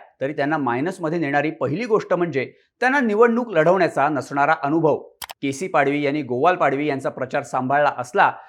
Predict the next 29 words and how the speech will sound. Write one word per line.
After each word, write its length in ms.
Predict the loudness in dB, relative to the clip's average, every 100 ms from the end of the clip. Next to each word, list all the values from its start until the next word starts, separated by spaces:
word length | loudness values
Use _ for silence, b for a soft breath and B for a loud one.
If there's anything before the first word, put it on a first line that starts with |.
| B 0
तरी 120 | 0 2
आतापर्यंत 640 | -2 0 0 0 0 0 0 -2
कुठलीही 380 | -6 -6 -4 -2
निवडणूक 480 | 0 2 0 -2 -2
न 160 | 2
लढल्यामुळं 600 | 4 4 2 4 4 2 B B -2
त्यांची 260 | -2 -2
प्रतिमा 520 | -4 -2 -2 2 4 4
अजून 220 | 2 -2
लोकांपर्यंत 640 | -2 -2 0 0 0 -2 -4
पोहोचली 440 | -6 -6 -6 -6
नसल्याचं 520 | -4 -2 -2 -2 -2
बोललं 240 | -2 2 4
जातं. 340 | 4 0 -4 -6 _ _
तसंच 240 | -10 -8 -8
गोवाल 320 | -2 4 4
पाडवी 300 | 4 0 0
यांचा 300 | -2 0 0
नसलेला 420 | 0 -2 -2 -2
जनसंपर्क 680 | -2 -2 -2 -2 -2 -4 -2 -6 b b b
हा 120 | 4 4
सुद्धा 380 | 2 0 2
त्यांना 220 | 4 2 0
बॅकफूटवर 640 | 2 0 -2 -6 -2 -2
घेऊन 260 | 0 0
जाणारा 300 | 0 0 2 0
फॅक्टर 300 | 0 0 0
ठरतोय. 360 | 0 -2 -2 -4 -4 _ _ _
पण 100 | 0